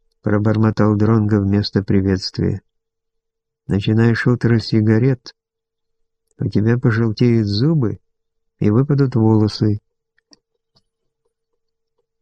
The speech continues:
«Насколько я помню, ты никогда не курил», парировала она, скрывая улыбку. «Но после нашей последней встречи семь лет назад твоя прическа сильно поредела».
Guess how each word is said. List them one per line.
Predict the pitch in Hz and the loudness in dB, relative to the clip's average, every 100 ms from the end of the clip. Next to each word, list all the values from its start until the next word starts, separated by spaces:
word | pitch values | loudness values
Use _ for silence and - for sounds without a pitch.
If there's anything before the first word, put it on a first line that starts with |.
| _ _ _ _ - | _ _ _ _ -4
«Насколько | 123 131 - 156 156 160 | 0 0 0 0 0 0
я | 151 143 147 | 2 2 0
помню, | - 147 151 147 143 | 0 0 2 0 -2
ты | - 135 143 | 0 0 2
никогда | 139 143 139 123 110 117 | 0 0 0 -2 0 0
не | 135 | 0
курил», | 143 151 151 110 104 101 - | 0 0 2 0 -2 -4 -2
парировала | 120 110 107 104 101 104 104 | 0 2 0 0 -2 -2 -2
она, | 110 135 | -2 -2
скрывая | 135 - 123 117 117 117 | -4 -2 0 2 0 0
улыбку. | 107 104 101 - - - - _ _ _ _ _ _ _ _ _ _ _ - | -2 -4 -6 -8 -14 -16 -16 _ _ _ _ _ _ _ _ _ _ _ -2
«Но | 113 | 0
после | 110 117 123 | 2 2 2
нашей | 123 120 120 | 0 -2 -2
последней | 117 120 - 123 117 | 0 -2 0 0 0
встречи | 113 - - 175 170 120 | -2 -4 -2 -2 0 0
семь | 107 - 123 107 | 0 0 2 2
лет | 107 107 - | 0 -2 -2
назад | 107 107 107 95 - _ _ _ _ _ _ _ _ _ _ _ _ _ | 0 0 0 -4 -6 _ _ _ _ _ _ _ _ _ _ _ _ _
твоя | 107 107 110 | 0 2 2
прическа | 110 120 - 120 - 123 | 2 0 0 -2 0 -2
сильно | - 120 113 113 | 0 0 2 0
поредела». | 127 135 127 110 110 131 | 0 0 0 0 -2 -4